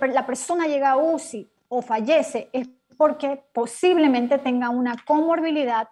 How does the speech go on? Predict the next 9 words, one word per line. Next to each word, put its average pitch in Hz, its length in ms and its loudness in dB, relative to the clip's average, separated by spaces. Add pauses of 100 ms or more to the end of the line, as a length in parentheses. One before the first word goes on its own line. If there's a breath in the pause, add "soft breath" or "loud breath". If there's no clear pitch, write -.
o 226 140 -2
una 269 300 0
patología 277 680 -2
que 269 100 -4
ha 254 60 -2
disminuido 285 960 0
esa 285 640 2
capacidad 220 540 -8
inmunológica, 208 880 -8